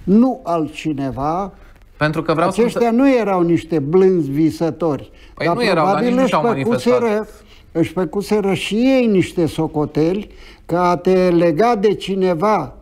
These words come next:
Speaker 1: a te lega de cineva care de mâine poate, cum s-a și întâmplat, de altminteri,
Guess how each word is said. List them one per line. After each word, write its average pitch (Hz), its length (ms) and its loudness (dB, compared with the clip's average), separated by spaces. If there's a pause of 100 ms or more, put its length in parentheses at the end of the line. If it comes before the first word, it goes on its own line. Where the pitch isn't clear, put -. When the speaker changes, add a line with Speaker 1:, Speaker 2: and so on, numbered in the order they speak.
(1600)
Speaker 1:
a 160 160 -2
te 160 180 0
lega 151 420 2
de 190 200 0
cineva 165 760 0 (340)
care 165 260 2
de 160 220 2
mâine 196 460 2
poate, 175 500 -4
cum 160 140 -4
s-a 135 180 -6
și - 120 -8
întâmplat, 165 840 -2
de 139 160 -2
altminteri, 156 840 0